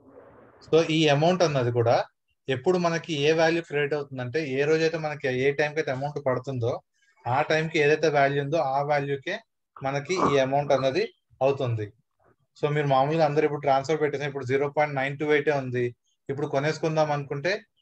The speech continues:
ఈ వాల్యూకి amount అనేది బై అవ్వదు. మీరు ఎప్పుడైతే మీ ac-, మీ ఈసీఎన్ wallet లో amount పడుతుందో అప్పుడు ఆ wallet లో ఆ, అప్పుడు ఆ టైంలో ఏదైతే wallet లో amount ఉంటుందో coin తాలూకా value,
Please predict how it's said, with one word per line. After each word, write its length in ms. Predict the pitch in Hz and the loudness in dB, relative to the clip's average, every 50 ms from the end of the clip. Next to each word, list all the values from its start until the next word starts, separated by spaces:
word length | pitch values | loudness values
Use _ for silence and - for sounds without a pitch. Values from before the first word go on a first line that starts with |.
| _ _ _ | _ _ _
ఈ 100 | 143 151 160 | -4 -2 2
వాల్యూకి 460 | 156 151 143 143 151 151 151 156 160 | 4 4 4 4 2 -2 -4 -2 -2
amount 320 | 139 135 139 147 147 156 | -2 -2 -4 -6 -4 -4
అనేది 220 | 143 139 147 156 156 127 | -6 -4 -6 -8 -4 0
బై 160 | 131 131 139 143 | 0 2 2 4
అవ్వదు. 460 | 135 123 117 113 117 113 113 120 120 110 107 - _ _ _ _ _ _ _ _ _ _ | 2 2 0 0 -2 -2 -2 -4 -4 -4 -6 -10 _ _ _ _ _ _ _ _ _ _
మీరు 160 | 131 139 139 127 | -2 0 0 0
ఎప్పుడైతే 400 | 117 117 - 151 156 156 165 165 | 0 -2 -2 -2 -2 -2 -2 -6
మీ 180 | 151 147 147 147 | -4 -6 -6 -4
ac-, 240 | 147 143 139 - 135 | -4 -4 -4 -4 -8
మీ 160 | 123 123 135 135 131 | -10 -10 -8 -8 -8
ఈసీఎన్ 340 | 135 131 - 156 151 151 147 | -10 -4 -2 -2 0 2 4
wallet 260 | 143 143 143 139 147 | 4 4 4 2 0
లో 60 | 139 | 0
amount 300 | 127 131 139 143 143 143 | 0 0 -2 -2 -2 0
పడుతుందో 520 | 139 131 123 123 120 - 131 123 123 160 196 - _ _ _ _ _ _ _ | 2 2 2 0 -2 -4 -8 -4 -2 -4 -4 -4 _ _ _ _ _ _ _
అప్పుడు 400 | - 123 123 - - 160 165 196 214 190 147 | -2 -2 -2 0 0 2 4 4 4 4 4
ఆ 120 | 139 135 135 | 4 4 6
wallet 400 | 135 135 131 135 147 156 156 - | 6 6 6 6 4 2 0 0
లో 100 | 156 156 151 143 | 0 0 2 4
ఆ, 120 | 135 131 131 127 123 120 123 - _ - | 4 4 4 2 2 0 -2 -4 _ -12
అప్పుడు 280 | 123 117 - - 156 151 | -12 -8 -4 0 2 2
ఆ 40 | 143 | 4
టైంలో 300 | 135 139 135 143 151 147 | 4 2 0 0 0 0
ఏదైతే 340 | 139 139 143 147 147 151 151 147 | 0 0 0 -2 -2 -2 -2 0
wallet 400 | 143 131 131 135 143 139 - - | 0 0 0 0 -2 -6 -8 -8
లో 80 | 147 143 143 | -4 -2 -2
amount 320 | 139 131 123 135 143 139 139 | -2 -2 -4 -6 -6 -8 -8
ఉంటుందో 380 | 127 123 123 120 123 123 143 175 - - _ _ _ _ _ _ _ _ | -10 -12 -8 -8 -4 -2 -2 -2 -2 -4 _ _ _ _ _ _ _ _
coin 280 | - 131 135 139 143 151 | 2 2 4 4 4 4
తాలూకా 300 | 147 143 147 143 147 135 | 2 2 2 2 0 2
value, 380 | 127 123 123 123 127 143 175 | 4 4 4 4 2 -2 -4